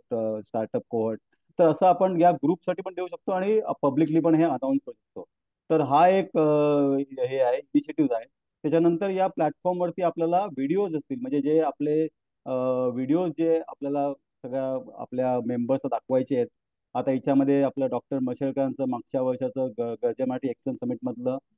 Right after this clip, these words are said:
इनॉग्युरल स्पीच आहे किंवा आपली थीम सॉन्ग आहे किंवा ॲक्सिलरेटरचं, असे हे आहेत.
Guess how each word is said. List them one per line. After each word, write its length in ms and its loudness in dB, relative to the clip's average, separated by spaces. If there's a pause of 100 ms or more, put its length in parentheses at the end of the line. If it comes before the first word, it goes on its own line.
(120)
इनॉग्युरल 460 4
स्पीच 340 -2
आहे 340 -2 (360)
किंवा 220 4
आपली 300 4
थीम 400 4
सॉन्ग 440 2
आहे 340 0 (440)
किंवा 220 -2
ॲक्सिलरेटरचं, 600 -4
असे 320 -2
हे 200 2
आहेत. 260 0